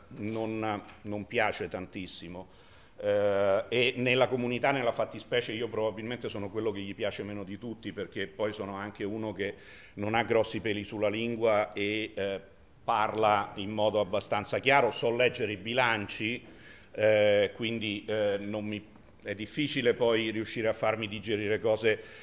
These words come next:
che non, che non hanno una motivazione economica. Eh, per cui la comunità cosa ha fatto? Ha preso quello che era, questo era open office, cioè c'era la comunità e sopra c'era un'azienda che faceva da ombrello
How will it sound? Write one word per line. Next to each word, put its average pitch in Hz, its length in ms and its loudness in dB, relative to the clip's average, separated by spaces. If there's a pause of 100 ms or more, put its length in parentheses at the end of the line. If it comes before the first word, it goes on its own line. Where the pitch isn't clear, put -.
(180)
che 113 140 -6
non, 107 560 -2
che 104 100 0
non 101 180 -2
hanno 107 280 -2
una 101 180 -4
motivazione 101 640 -4
economica. 95 720 -2 (540)
Eh, 110 580 0
per 143 220 0
cui 170 120 -2
la 143 120 0
comunità 156 420 -4
cosa 139 220 -4
ha - 20 -2
fatto? 123 380 -4
Ha - 20 -4
preso 175 440 -4
quello 170 360 -4
che 123 180 -2
era, 127 220 0
questo 170 320 -6
era 117 160 -2
open 127 240 -8
office, 107 500 -8
cioè 113 220 -8
c'era 95 480 -6
la 95 120 -8
comunità 147 580 -8
e 98 60 -8
sopra 120 280 -4
c'era 104 280 0
un'azienda 104 760 -2
che 92 100 -8
faceva 98 360 -4
da 92 100 -4
ombrello 98 680 -6